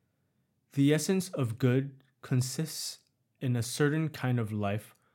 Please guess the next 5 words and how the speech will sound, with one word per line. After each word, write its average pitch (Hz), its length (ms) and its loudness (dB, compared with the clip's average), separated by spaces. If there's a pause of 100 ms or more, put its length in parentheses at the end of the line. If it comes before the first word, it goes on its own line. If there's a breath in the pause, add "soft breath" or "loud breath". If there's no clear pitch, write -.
(240)
which 120 240 -6
is 101 220 -6
regulated 120 760 0 (300)
by 107 160 -4
reason." 90 680 -8